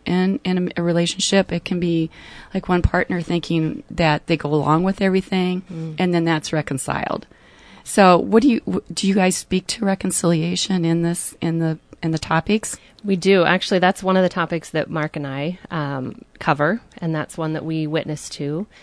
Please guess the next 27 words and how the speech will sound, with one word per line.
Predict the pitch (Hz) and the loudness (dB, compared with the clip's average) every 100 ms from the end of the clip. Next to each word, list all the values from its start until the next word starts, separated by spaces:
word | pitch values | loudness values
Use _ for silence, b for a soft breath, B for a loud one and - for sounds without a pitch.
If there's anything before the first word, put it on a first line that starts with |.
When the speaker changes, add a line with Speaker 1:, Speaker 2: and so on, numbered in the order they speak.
| b | b
Speaker 2:
That | - | -6
was | - 160 | -4 -2
a | |
big | 156 156 | -2 -4
part | - 160 | -2 -2
of | 156 | -2
our | 151 147 147 | -4 -2 -2
journey, | 151 151 151 160 202 - - | -2 -4 -2 -2 -2 -6 -14
uh, | 160 156 | -10 -8
was | 160 - | -8 -6
forgiveness, | 160 156 147 165 196 - | -4 -4 -2 -2 -4 -4
both | 160 160 | -4 -2
of | 156 156 - | -2 -2 -4
each | 160 - | -6 -4
other | 233 254 170 165 | 0 4 4 4
as | - 170 208 | 0 -4 0
well | 277 233 | 0 2
as | 160 - | 0 -2
ourselves, | 160 151 - 147 90 160 - - - | -6 -2 -2 -2 -4 -10 -16 -20 -10
being | 170 160 | -6 -4
able | 156 156 | -4 0
to | 175 165 | 0 0
forgive | 160 175 | 0 0
Speaker 1:
Mm-hmm. | |
Speaker 2:
ourselves. | 170 170 156 156 - B B B B B | -2 -4 -6 -6 -12 B B B B B
And | - 196 190 190 - | 0 4 4 2 0
it's | 196 - - | 0 -2 -16